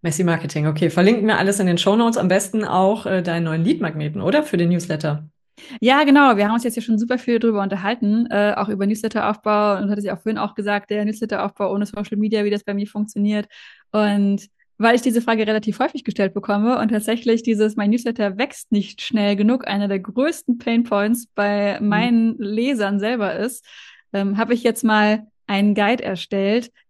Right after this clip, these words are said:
Speaker 2: der eben diese ganzen, vor allem auch organischen Wege mal zusammenträgt, was man eigentlich alles machen kann. Da sind viele Sachen dabei, die die Leute nicht so auf dem Schirm haben und die eben auch nichts mit Ads, äh, zu tun haben. Und da gibt's einen Guide, wo man, äh, wo ich das alles mal zusammengetragen habe.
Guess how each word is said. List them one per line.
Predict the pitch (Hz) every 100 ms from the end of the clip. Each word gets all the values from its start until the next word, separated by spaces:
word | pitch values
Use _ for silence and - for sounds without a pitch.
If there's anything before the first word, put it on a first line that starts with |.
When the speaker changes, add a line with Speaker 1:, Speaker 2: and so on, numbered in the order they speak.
| -
Speaker 2:
der | 214 220 226
eben | - 226 214
diese | 208 202
ganzen, | 202 208 233 - 233 233 240 - _ _ _
vor | _ 214
allem | - 226 247
auch | 196
organischen | - 185 214 208 247 240 226 202
Wege | 196 196 196 -
mal | 196 196
zusammenträgt, | - 196 190 196 196 220
was | 226
man | 233
eigentlich | 196 208 208 -
alles | 196 185
machen | 220 233 202
kann. | - 185 208
Da | 202
sind | 196 196
viele | - - 262 262
Sachen | 233 226 233
dabei, | 214 214 208 220
die | 202
die | 202
Leute | 202 202
nicht | 202 202 240 254
so | - 190
auf | - 170
dem | 190
Schirm | - 196 190
haben | 190 196 208 233
und | 202 190
die | -
eben | 196 190
auch | 190
nichts | 226 262 -
mit | 226 220
Ads, | 220 233 - - _ _ _ _ _
äh, | 214 214 208 -
zu | 214
tun | - 214 208
haben. | 202 202 202 202 -
Und | 196 196 190 185
da | 196
gibt's | 190 196 -
einen | 196
Guide, | 196 196 196
wo | 196
man, | 190 185 190 202
äh, | 196 190
wo |
ich | 185
das | 196
alles | 196
mal | 196
zusammengetragen | 202 196 214 190 - 185 190
habe. | - 180